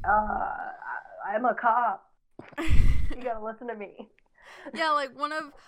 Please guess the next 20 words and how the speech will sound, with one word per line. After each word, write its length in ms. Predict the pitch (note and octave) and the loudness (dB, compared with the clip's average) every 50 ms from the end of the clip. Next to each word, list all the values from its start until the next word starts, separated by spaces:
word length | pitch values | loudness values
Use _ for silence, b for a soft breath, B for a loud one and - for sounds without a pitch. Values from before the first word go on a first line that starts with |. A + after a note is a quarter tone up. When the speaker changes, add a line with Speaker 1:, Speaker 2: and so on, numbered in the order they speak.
| B B B | B B B
Speaker 2:
like, 100 | - C4+ | -10 -8
I 80 | C#4+ C4+ | -8 -8
think 220 | C4 - E4+ F4 - | -6 -8 -12 -12 -10
one 220 | C#4 D4 D4+ C#4+ | -8 -8 -8 -8
of, 180 | C#4+ C4+ B3 B3 | -8 -10 -8 -6
um, 720 | C4 B3 A#3+ A#3 A3 G#3+ G#3 G3+ F#3+ F#3 F3 E3+ E3+ E3 _ _ _ _ _ _ _ _ _ _ | -4 -4 -2 -4 -4 -6 -10 -14 -16 -18 -18 -20 -20 -20 _ _ _ _ _ _ _ _ _ _
to 100 | - D4+ | -12 -10
me 300 | C#4+ C#4+ C#4+ D4+ D#4 D4+ | -10 -8 -8 -8 -8 -6
at 140 | C#4+ C4 A3+ B3+ | -6 -6 -6 -6
least, 260 | C4 B3 A3 - A#3+ | -10 -12 -12 -10 -10
I'd 220 | G#3+ G#3+ G3 F#3+ | -10 -10 -10 -12
say 240 | - - G#3+ G3+ G#3 | -12 -10 -10 -8 -8
probably 260 | G3+ A3+ G3+ G#3+ G#3 | -6 -6 -6 -6 -8
one 160 | G3+ G3+ G3 | -10 -10 -12
of 100 | G3 F#3+ | -14 -14
his 140 | - G#3 F#3+ | -16 -16 -16
big 300 | F#3+ - G3+ F#3 F3 F3 - | -14 -14 -14 -14 -14 -14 -20
flaws 680 | - - - - F#3 F#3+ F#3+ F#3+ F#3+ F#3+ F#3+ F3+ F3 | -20 -20 -14 -10 -6 -4 -2 0 0 -2 -4 -6 -12
would 280 | E3+ F#3 F3+ E3+ - | -14 -16 -16 -16 -16
be, 480 | - F#3 F3+ E3+ E3 E3 D#3 E3 D#3+ E3+ | -14 -14 -12 -12 -12 -14 -14 -16 -18 -18